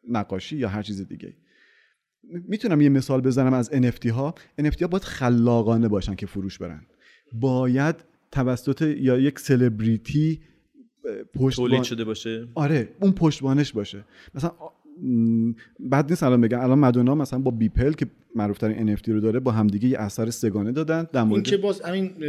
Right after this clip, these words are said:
Speaker 3: بد شد که، یعنی مردم عادی باز هیچ شانسی ندارن برای
Speaker 1: چرا؟
Speaker 3: اینکه بتونن چیز
Speaker 1: ها،
Speaker 3: خوبی
Speaker 1: مردم عادی اگه خلاق باشن.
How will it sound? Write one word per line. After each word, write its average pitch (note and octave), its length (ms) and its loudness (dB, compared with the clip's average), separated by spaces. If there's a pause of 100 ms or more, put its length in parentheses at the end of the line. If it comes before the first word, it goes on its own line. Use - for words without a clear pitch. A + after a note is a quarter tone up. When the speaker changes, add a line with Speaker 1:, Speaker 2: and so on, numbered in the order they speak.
(120)
Speaker 3:
بد E3+ 120 0
شد E3+ 160 -4
که، - 180 -6
یعنی G#2+ 220 -4
مردم C#3+ 340 -4
عادی D3 360 -6
باز D#3+ 160 -4
هیچ E3 180 -6
شانسی E3 300 -4
ندارن D#3 280 0
برای B2 120 -2
Speaker 1:
چرا؟ A#2+ 120 4
Speaker 3:
اینکه A#2 160 -4
بتونن B2+ 280 -14
چیز A#2 180 -14
Speaker 1:
ها، - 80 -12
Speaker 3:
خوبی F3 140 2
Speaker 1:
مردم D3 300 4
عادی D#3 480 0 (400)
اگه F#3+ 180 -2
خلاق A2+ 420 -2
باشن. - 280 -14